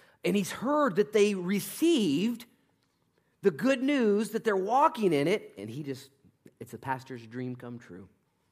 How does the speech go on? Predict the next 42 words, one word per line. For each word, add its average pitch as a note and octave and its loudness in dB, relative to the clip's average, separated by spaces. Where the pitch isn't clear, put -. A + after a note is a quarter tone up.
that A#2+ -4
his B2+ -10
flock, A2 -8
his B2 -10
congregation A#2 -10
is F#2+ -14
enjoying G2+ -10
the G2 -10
riches F#2+ -14
of G2 -20
Christ. F#2 -14
He F#2 -20
said, G2 -12
"I G#2+ -8
don't, C3+ -10
I A#2+ -10
don't C3+ -12
stop, A#2 -14
I A2+ -12
don't, B2 -8
I B2+ -8
never C3+ -6
stop B2 -14
thanking A2+ -16
God G2+ -18
for A2 -8
what G#2 -4
he's F#2 -14
done F#2+ -10
in F#2+ -10
your G2 -10
life. F2+ -14
I F2 -16
look A#2+ -10
around A#2+ -8
and A#2+ -8
I A2 -10
see, A2 -10
I - -8
hear A#2+ -12
the B2 -10
reports." A#2+ -16